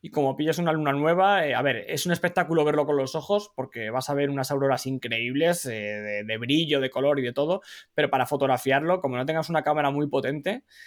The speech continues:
eh, va a ser complicado luego tener una foto limpia. Es probable que haya ruido. Y más cuando estás exponiendo eso a dos, tres segundos, un segundo, es, eh, un balance complicado.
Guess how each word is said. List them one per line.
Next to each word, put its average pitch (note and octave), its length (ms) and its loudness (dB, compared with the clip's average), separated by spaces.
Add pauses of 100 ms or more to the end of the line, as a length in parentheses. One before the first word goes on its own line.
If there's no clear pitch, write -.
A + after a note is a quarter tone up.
(200)
eh, C3+ 440 2
va D3+ 40 2
a D3+ 40 2
ser E3+ 180 0
complicado E3 540 2
luego E3 200 4
tener D3+ 140 0
una C#3+ 60 0
foto C#3+ 200 -2
limpia. C3 580 0
Es C#3 140 -8
probable D#3+ 400 2
que E3 80 0
haya D3 120 2
ruido. C3+ 380 0 (300)
Y C#3+ 100 -6
más C#3+ 140 2
cuando D#3+ 160 0
estás D#3+ 180 -2
exponiendo E3 600 2
eso D#3+ 220 2
a A#2+ 100 2
dos, D3 200 2
tres D#3 160 -4
segundos, E3 480 2
un D#3 100 -6
segundo, E3 720 4
es, D3 320 0
eh, D3+ 400 2
un D#3 140 -4
balance E3+ 340 0
complicado. C3+ 640 0